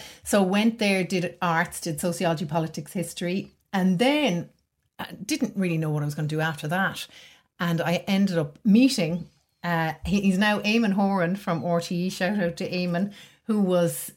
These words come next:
who's now a sports presenter in R T E. I asked him, I knew him in college, and I asked him, "What are you doing this year?" And he said, "I'm doing applied communications, journalism,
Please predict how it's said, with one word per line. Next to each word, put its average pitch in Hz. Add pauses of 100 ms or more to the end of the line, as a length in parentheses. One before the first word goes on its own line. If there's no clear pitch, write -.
(140)
who's 170
now 175
a -
sports 196
presenter 175
in 165
R 165
T 180
E. 175 (260)
I 302
asked 254
him, 185
I 180
knew 277
him 190
in 156
college, 175
and 165
I 160
asked 160
him, 175
"What 277
are 339
you 330
doing 277
this 214
year?" 160
And 151
he 143
said, 160
"I'm 151
doing 262
applied 151
communications, 202
journalism, 196